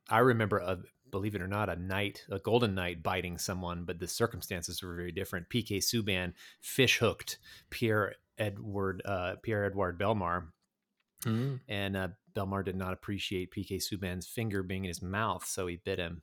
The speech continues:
Speaker 1: Uh, that one did, did not go penalized. That one was, uh,
Speaker 2: <laughs>
Speaker 1: mostly everybody laughing at P K Subban being angry about that. But, uh, but yeah, anyway, it, it,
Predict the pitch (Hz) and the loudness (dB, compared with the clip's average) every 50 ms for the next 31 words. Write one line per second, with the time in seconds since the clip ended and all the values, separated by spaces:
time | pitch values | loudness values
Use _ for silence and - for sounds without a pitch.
0 | - - 87 87 85 90 123 147 139 127 117 120 117 101 - - - 113 95 107 | -10 -8 -8 -4 4 6 6 6 6 4 2 2 0 -2 -4 -6 -6 -4 -2 4
1 | 107 113 127 120 107 98 110 98 95 98 95 92 90 87 90 95 92 - - - | 6 6 6 6 6 2 0 2 2 0 0 0 -2 -4 -4 -6 -6 -8 -8 -8
2 | 98 92 101 101 104 101 98 95 95 92 90 - 185 156 90 87 - 147 - - | -4 -4 -4 -2 -2 -4 -4 -4 -4 -4 0 0 2 2 2 2 0 0 2 4
3 | 196 156 - 160 - 180 170 160 - - 147 110 113 127 123 - - 123 120 117 | 4 6 6 6 8 8 6 6 6 6 6 8 8 8 8 8 10 10 10 10
4 | 117 110 110 107 107 101 101 104 107 107 104 - 107 98 95 95 - - 110 98 | 10 8 8 6 6 6 6 6 6 6 4 2 0 -2 -2 -4 -4 -4 -4 -2
5 | - 107 87 - - 110 101 95 95 92 92 92 92 95 92 92 95 98 92 90 | 0 -2 -2 0 0 0 -2 -2 -2 -2 -4 -4 -4 -4 -4 -4 -4 -4 -4 -4
6 | 87 - 87 92 87 87 - - 50 52 - - _ _ - - - _ - - | -6 -6 -6 -6 -6 -6 -6 -6 -8 -6 -8 -10 _ _ -14 -14 -14 _ -10 -8
7 | 57 57 57 - - _ _ - - - _ _ _ _ _ _ _ _ _ _ | -6 -6 -6 -8 -12 _ _ -20 -20 -20 _ _ _ _ _ _ _ _ _ _
8 | _ _ _ - 120 135 135 113 107 123 120 127 101 98 110 120 120 135 131 | _ _ _ 6 10 10 12 10 10 8 6 6 6 8 6 6 6 4 0